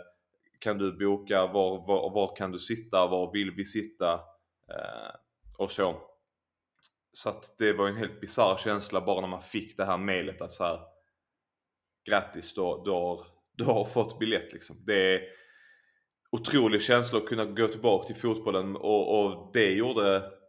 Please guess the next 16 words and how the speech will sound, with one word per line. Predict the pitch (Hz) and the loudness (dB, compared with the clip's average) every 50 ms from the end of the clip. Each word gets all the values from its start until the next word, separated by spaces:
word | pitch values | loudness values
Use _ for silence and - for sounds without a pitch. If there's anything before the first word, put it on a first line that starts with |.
| _ _ _ _ _ _ _ _ _ _ _ _ - | _ _ _ _ _ _ _ _ _ _ _ _ -2
ja, | 110 110 | -2 -2
men | 104 104 | -2 -4
som | 101 - 117 | -6 -6 -4
vi | 110 | -2
var | 110 | -2
inne | 117 117 - 117 | -2 -2 -4 -8
på | - | -4
tidigare, | 117 113 107 101 90 87 | -2 0 0 2 0 -2
att | 92 - - - - - _ | -4 -8 -10 -12 -12 -6 _
man | 110 107 | 0 0
har | 110 | 0
inte | 113 113 113 | 2 6 4
haft | 110 110 - | 4 4 2
den | 120 117 | -2 -2
här | 113 117 | 0 2
uppladdningen. | 127 135 131 - 92 82 82 58 - - | 0 -2 0 -2 -4 -4 -6 -8 -16 -18